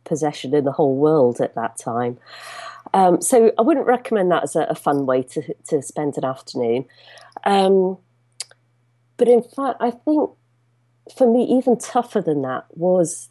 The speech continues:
the Atlantic, my first ocean, because it sounds sort of stupid in retrospect, but I spent, I wasted a lot of mental energy asking myself,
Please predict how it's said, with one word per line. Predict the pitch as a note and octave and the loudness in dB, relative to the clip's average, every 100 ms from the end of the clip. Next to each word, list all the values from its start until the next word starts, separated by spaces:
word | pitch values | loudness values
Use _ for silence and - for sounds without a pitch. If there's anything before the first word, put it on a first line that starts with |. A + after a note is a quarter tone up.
| _ - | _ 2
the | F3 | 2
Atlantic, | - D#3 D3+ - - | 2 -2 -4 -4 -4
my | D3 | -6
first | D3 D3 C#3+ - | -6 -6 -6 -4
ocean, | C#3 C3 - A#2+ A#2+ _ _ _ - _ _ _ _ - | -6 -6 -6 -8 -10 _ _ _ -20 _ _ _ _ -8
because | F#3 - G#3 F3+ F3+ E3+ - _ - _ _ _ _ - | -6 0 4 6 6 2 -4 _ -20 _ _ _ _ -20
it | - - _ _ _ - | -20 -20 _ _ _ -8
sounds | - A#3+ - | -4 -2 -2
sort | F3 | -4
of | |
stupid | - - F3+ G3 | -4 -4 -2 2
in | D#3+ | 2
retrospect, | D#3+ - - - - - | 2 -2 -8 -4 -4 -2
but | - - | -4 -2
I | |
spent, | F#3 - A#3 G#3+ - _ - _ _ _ _ _ _ - - | -4 0 2 2 0 _ -20 _ _ _ _ _ _ -12 -2
I | F#3 | 0
wasted | E3 A#3 A#3 D#3+ | 4 2 2 -2
a | D#3+ | 0
lot | D#3 | -2
of | - | -4
mental | E3+ D#3 F3 | -4 -2 -2
energy | F#3+ F3 E3 - | -2 -2 -4 -6
asking | F3 - G3+ D#3+ | -8 -10 -4 -4
myself, | D3 - D3 C#3 - | -4 -2 -2 -4 -10